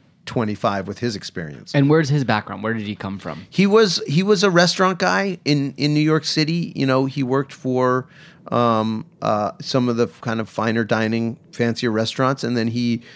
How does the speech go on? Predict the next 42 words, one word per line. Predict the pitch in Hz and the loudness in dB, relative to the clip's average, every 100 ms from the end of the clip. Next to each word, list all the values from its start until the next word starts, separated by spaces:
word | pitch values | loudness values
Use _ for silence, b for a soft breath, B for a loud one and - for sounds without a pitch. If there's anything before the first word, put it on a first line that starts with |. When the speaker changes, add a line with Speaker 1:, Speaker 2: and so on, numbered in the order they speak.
| B | B
Speaker 1:
through | - 120 | -4 -2
Patina | 120 135 - 123 117 | 0 -2 0 0 0
Group, | 110 127 - | 2 0 0
kind | 120 113 | -2 -2
of | 104 | -2
grew | 113 117 117 | 0 4 4
and | 110 107 | 4 2
learned | 110 113 110 | 2 2 0
the | 98 107 104 101 98 _ | 0 2 4 2 -2 _
corporate | - 120 123 - | 0 2 0 0
side | 110 117 | 0 0
of | 120 | 0
things. | 143 139 160 165 - B B B | 0 0 0 -2 -6 B B B
Um, | 117 110 110 104 104 | -2 0 -2 -4 -6
and | - 107 107 104 101 - b b | -8 -6 -4 -4 -6 -10 b b
he | - 143 135 | -8 2 4
also | 135 143 | 4 2
worked | 127 123 | 0 2
in | 127 | -2
boutique | 117 139 - 139 | 2 2 2 -2
fitness | - 131 - 151 - | 0 -4 0 0 0
and, | 120 107 104 | -2 -4 -6
and | - 110 107 104 104 | -4 -2 0 -2 -4
grew | 107 113 113 | 0 0 0
Flywheel | - 95 113 131 | -2 0 2 2
for | 127 135 | 0 -2
many | 131 131 127 - | 0 0 -2 -2
years | 127 123 131 135 120 | -2 2 4 2 -2
as | 104 | -4
fr-, | - 113 | -6 -6
uh, | - | -2
uh, | 107 101 98 104 98 | 0 0 -2 -4 -8
fr-, | - - 107 101 | -10 -10 -4 -4
and, | - 107 98 - | -2 -4 -4 -6
and | 107 | -6
helped | 107 - | -6 -2
them | 107 | -4
to | 104 117 | -2 -4
expand. | - - 110 113 123 B B B | -4 -4 -2 -2 -4 B B B
So, | - 135 127 | 2 2 2
you | 120 | 0
know, | 120 110 104 | -2 -2 -4